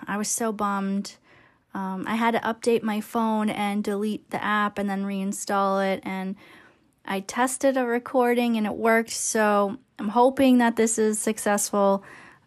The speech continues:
I'm re-recording it all on my lunch break, and I hope you get to enjoy it today. <laughs> So today's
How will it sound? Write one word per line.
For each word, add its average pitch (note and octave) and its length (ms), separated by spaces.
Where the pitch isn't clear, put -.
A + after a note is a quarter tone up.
I'm F#3+ 400
re-recording A3 840
it G3 120
all F#3+ 180
on G3 100
my F#3+ 140
lunch F#3+ 380
break, G3 420
and G3+ 440
I G3+ 180
hope A#3 400
you G#3 580
get G3 260
to G3 140
enjoy F#3 280
it - 160
today. - 320
<laughs> A#3 200
So G#3 440
today's G#3+ 540